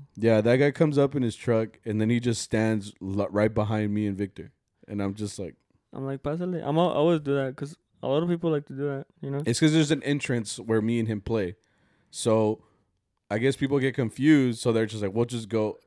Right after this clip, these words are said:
Speaker 1: No, not even. If I see two mariachis, two guys standing in front of the entrance, I'm gonna go to the other entrance. There's two other ones.
Speaker 2: Yeah.
Speaker 1: I'm like, "There's two other <laughs> ones."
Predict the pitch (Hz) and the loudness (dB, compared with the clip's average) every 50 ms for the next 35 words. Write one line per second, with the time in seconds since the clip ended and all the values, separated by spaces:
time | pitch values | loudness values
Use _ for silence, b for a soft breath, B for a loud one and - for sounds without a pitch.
0 | _ - 208 247 247 196 208 226 226 269 277 233 160 113 98 95 - _ _ _ | _ 2 4 4 6 6 4 4 4 4 4 4 2 2 0 -2 -8 _ _ _
1 | _ - 131 127 175 196 214 - - 220 214 196 - - 190 180 180 170 139 135 | _ -2 2 4 6 6 4 4 2 2 0 0 0 0 2 2 4 4 4 4
2 | 151 160 - - 139 131 - - 156 143 151 143 127 - - 139 139 143 139 127 | 2 0 0 -2 -6 -4 -2 0 2 2 2 2 0 0 0 0 2 2 2 0
3 | 113 - 131 131 131 120 117 101 98 127 120 - 113 107 98 101 - - _ _ | -2 -2 -2 -2 -2 0 0 0 0 -2 -2 -4 -6 -6 -6 -8 -10 -16 _ _
4 | _ _ _ _ _ _ _ _ _ _ _ _ _ - 113 120 127 127 120 127 | _ _ _ _ _ _ _ _ _ _ _ _ _ -2 2 2 4 4 4 4
5 | 131 127 - 127 113 120 113 117 131 131 117 104 101 101 - 104 98 98 110 110 | 2 2 2 2 2 4 4 6 6 6 6 4 4 0 -2 -6 -4 -2 -2 -2
6 | - - _ _ - - 151 151 147 151 147 117 104 95 90 110 - _ - - | -2 -4 _ _ 2 6 6 8 8 6 4 2 0 -2 -4 -8 -12 _ -10 -8
7 | 156 156 147 143 151 160 151 147 151 127 110 107 - - 143 127 117 - - 175 | -6 -4 -4 -4 -4 0 2 4 4 4 4 2 0 0 2 2 2 4 6 8
8 | 160 160 143 131 123 135 - - - - 196 - - | 10 10 10 10 8 6 4 2 0 -4 -4 -4 -4